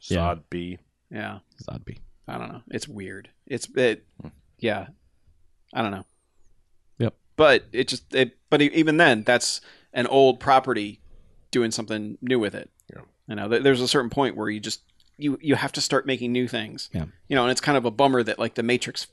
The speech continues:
Speaker 3: fell on its face so hard
Speaker 1: Mm-hmm.
Speaker 3: because, like, we need new stuff like that. And, you know, what, everyone watching the second and third one, like, "Oh, Jesus. Like, like, this is bad." Like, like, it made the first one actively worse.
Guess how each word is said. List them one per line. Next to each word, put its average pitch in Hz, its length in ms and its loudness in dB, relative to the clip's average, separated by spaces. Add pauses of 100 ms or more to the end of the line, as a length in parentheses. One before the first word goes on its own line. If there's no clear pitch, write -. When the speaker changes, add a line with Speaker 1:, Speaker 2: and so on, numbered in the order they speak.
(140)
Speaker 3:
fell 127 200 6
on 113 80 -2
its 110 140 -12
face 120 400 0 (260)
so 127 300 4
hard 107 460 6
Speaker 1:
Mm-hmm. 95 260 -2 (180)
Speaker 3:
because, 135 240 2
like, 123 140 2
we 135 120 2
need 135 300 2
new 131 200 0
stuff - 340 2
like 110 180 -2
that. 131 400 2 (180)
And, 113 380 -6
you 127 100 -4
know, 107 140 -4
what, 113 200 -2
everyone 120 320 0
watching 117 260 0
the 113 40 -8
second 113 180 -2
and 107 60 -6
third 135 160 4
one, 113 140 -4
like, 110 140 -12 (480)
"Oh, 107 140 -8
Jesus. - 560 -10
Like, 104 180 -10
like, 104 180 -8
this 117 160 -4
is 98 100 -12
bad." 107 420 -2
Like, 117 180 -4
like, 127 160 2
it 131 220 2
made 139 440 2 (100)
the 127 100 -6
first - 280 2
one 120 100 -4
actively 117 420 -2
worse. 117 480 0